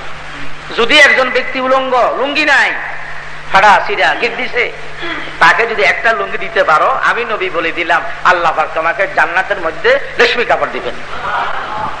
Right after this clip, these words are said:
তো যারা কবর পূজা করে, ওদেরকে জিজ্ঞাসা করে, একটা হাদিস দেখাচ্ছে, যে ব্যক্তি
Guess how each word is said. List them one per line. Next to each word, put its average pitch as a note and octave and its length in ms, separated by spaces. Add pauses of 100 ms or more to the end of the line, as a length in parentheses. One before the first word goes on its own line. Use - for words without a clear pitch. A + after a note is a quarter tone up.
(180)
তো E3 60
যারা F#3+ 320
কবর G#3 260
পূজা G3 220
করে, F#3 240 (500)
ওদেরকে G#3 300
জিজ্ঞাসা G3+ 360
করে, A#3 180
একটা G3 220
হাদিস G#3+ 240
দেখাচ্ছে, A3 440 (260)
যে G3+ 100
ব্যক্তি F#3+ 280